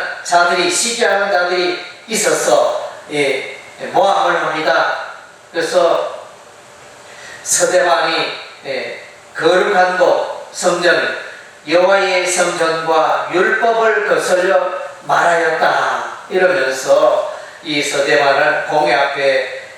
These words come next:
이렇게 고소를 하게 되어집니다. 그래서 이제 그러나 그러한 중에도 서대화는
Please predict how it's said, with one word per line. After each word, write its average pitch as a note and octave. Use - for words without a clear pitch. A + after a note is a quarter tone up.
이렇게 C3
고소를 D#3
하게 -
되어집니다. B2+
그래서 E3
이제 -
그러나 E3+
그러한 E3
중에도 D#3
서대화는 C#3+